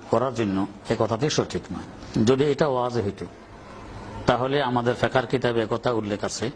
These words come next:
যেমন এই মবসুতের মধ্যে উল্লেখ আছে, খুতবা দিতে পারে এমন বিজ্ঞ আলেম নেই, তাহলে এই ফরজটা কিভাবে আদায় করব?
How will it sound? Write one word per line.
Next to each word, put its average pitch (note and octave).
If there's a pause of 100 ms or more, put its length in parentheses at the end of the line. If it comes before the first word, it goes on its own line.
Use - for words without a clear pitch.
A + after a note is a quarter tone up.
(640)
যেমন A#2+
এই B2
মবসুতের B2
মধ্যে A2
উল্লেখ G2
আছে, A#2+ (1000)
খুতবা B2+ (120)
দিতে C3
পারে B2
এমন A#2+ (320)
বিজ্ঞ A#2 (120)
আলেম A2+
নেই, G2+ (760)
তাহলে A#2
এই A2
ফরজটা A#2
কিভাবে B2+
আদায় A#2+
করব? A#2